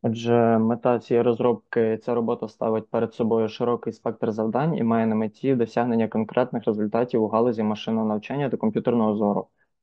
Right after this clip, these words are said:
Мета цього проекту полягає в розробці інноваційних підходів та методів, які сприятимуть подальшому розвитку технологій у цій області. Основними цілями розробки розширеного варіаційного кодувальника для розпізнавання рукописних цифр є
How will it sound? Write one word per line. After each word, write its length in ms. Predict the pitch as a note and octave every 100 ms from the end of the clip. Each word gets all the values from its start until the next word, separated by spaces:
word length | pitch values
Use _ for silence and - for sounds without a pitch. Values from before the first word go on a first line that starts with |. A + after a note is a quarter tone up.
| -
Мета 260 | A2+ A#2+ A2+
цього 180 | A#2
проекту 300 | - A#2 -
полягає 360 | G#2+ A2 A2+ A2
в 20 |
розробці 760 | A2 G#2+ A#2 A2+ - - G#2+ G2+ - _ _
інноваційних 520 | A#2 A2 G#2+ A#2 A2+
підходів 460 | A#2 - B2+ D3 A2+
та 80 | A2+
методів, 380 | A2 E3+ C#3+ A#2
які 160 | A2+
сприятимуть 580 | A2 - A2 B2 A#2 A2
подальшому 520 | A2 A2 A2+ - G#2+
розвитку 380 | A2 A#2 A2+ A#2
технологій 640 | A2+ G#2+ A2 A2 C3+ A2+
у 40 | G#2+
цій 160 | -
області. 520 | A2 G#2 G#2 - - -
Основними 500 | - - A2+ B2+ A#2+
цілями 340 | - A#2 A2+
розробки 880 | A2 G#2+ A#2+ A2 C3 - A#2+ A2+ G#2+
розширеного 480 | - A2 - A2+ G#2+
варіаційного 440 | G#2+ G#2 A2+ A2 G#2
кодувальника 540 | G#2+ A2 C#3 D#3+ A2
для 100 | G#2+
розпізнавання 500 | G#2+ - G#2+ A2+ A2+
рукописних 520 | G#2+ - A#2+ - A#2
цифр 320 | - C#3+ B2
є 320 | A2+ A2+ A2